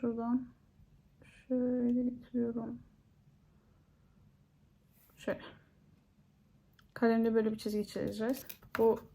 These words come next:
Revolution'ın klasik paletinden Velvet Rose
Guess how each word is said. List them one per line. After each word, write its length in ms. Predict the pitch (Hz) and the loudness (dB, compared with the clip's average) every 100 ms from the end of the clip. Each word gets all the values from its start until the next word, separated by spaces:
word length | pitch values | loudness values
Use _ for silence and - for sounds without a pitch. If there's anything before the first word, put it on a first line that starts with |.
| - | 2
Revolution'ın 840 | 220 220 220 220 220 - 220 214 - | 4 6 6 4 2 0 0 0 -2
klasik 600 | - 220 220 - - - - - _ _ _ _ | -4 -2 -6 -10 -12 -16 -20 -20 _ _ _ _
paletinden 680 | - 214 208 - 202 208 240 - _ _ _ - - - - - - - - - | 0 0 0 -4 -4 -4 -6 -8 _ _ _ -20 -20 -20 -20 -20 -8 -6 0 4
Velvet 460 | 214 208 202 - | 4 4 -2 -2
Rose 480 | 208 202 - - - | -2 -2 -4 -12 -14